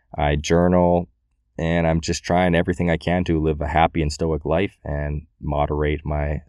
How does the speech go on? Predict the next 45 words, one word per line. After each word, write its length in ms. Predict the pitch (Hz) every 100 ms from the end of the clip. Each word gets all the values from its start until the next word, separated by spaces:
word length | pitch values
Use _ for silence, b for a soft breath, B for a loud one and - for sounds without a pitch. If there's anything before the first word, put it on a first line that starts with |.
| _
psychological 580 | - 80 76 71 80 76
and 100 | 73
physical 240 | 76 78
stressors. 500 | 76 76 87 78 76 - _ _ _ _
And, 220 | - 85 82 _
you 140 | -
know, 120 | 196 98
really, 320 | 95 160 92
as 120 | 82
I 120 | 85
list 280 | 85 90 -
off 220 | 85 82
all 140 | 87 85
these 180 | 82
things 160 | 82 87
that 100 | 82
I 140 | 69
am 80 | 87
trying 280 | 87 85 80
to 80 | 82
do 240 | - 80
to 180 | - 78 -
optimize 640 | 73 - 73 69 73 -
my 240 | 65 73
genetic 360 | 73 73 73 73
expression, 480 | 73 - 73 73 -
it 140 | 80
really 320 | - 90 101 76
is 140 | 80
just 160 | 76 76
a 60 |
holistic 500 | 71 78 76 - 82
approach 360 | 69 65 76 -
to 100 | 78
trying 320 | - 64 76
to 160 | 73 76
live 280 | 73 80 78 _
a 100 | 65
happy 260 | 71 76 85
and 80 | 78
improved 280 | 76 82
life. 220 | 78 82 - _ _ _ -
And 260 | 76 71 - _ _
it 140 | 85 80 -
really 340 | 87 87 82